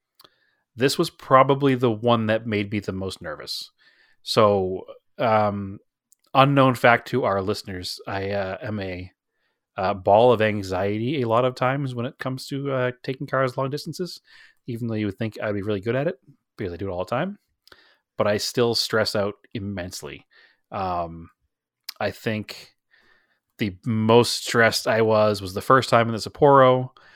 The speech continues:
and then in the Eclipse. I remember being at your house, like, the day before leaving, being like,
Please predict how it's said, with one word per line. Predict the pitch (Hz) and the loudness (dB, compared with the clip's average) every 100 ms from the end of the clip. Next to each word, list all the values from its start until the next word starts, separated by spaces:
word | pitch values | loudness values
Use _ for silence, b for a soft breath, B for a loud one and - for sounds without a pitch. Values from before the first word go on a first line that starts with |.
| B B - | B B -8
and | 107 | -2
then | 107 101 | -2 -2
in | 92 | -6
the | 92 | -10
Eclipse. | 85 - 147 143 - - - | -10 2 2 2 -4 -4 -4
I | 104 | -2
remember | 107 104 | -2 0
being | 107 98 | -4 -6
at | 101 | -6
your | 98 | -6
house, | 95 101 98 | 0 0 0
like, | 104 92 _ | -6 -8 _
the | 95 | -8
day | 90 | -6
before | 95 87 | -6 -6
leaving, | - 107 117 107 | -6 -4 -4 -4
being | 98 95 | -6 -4
like, | 92 90 - | -6 -6 -14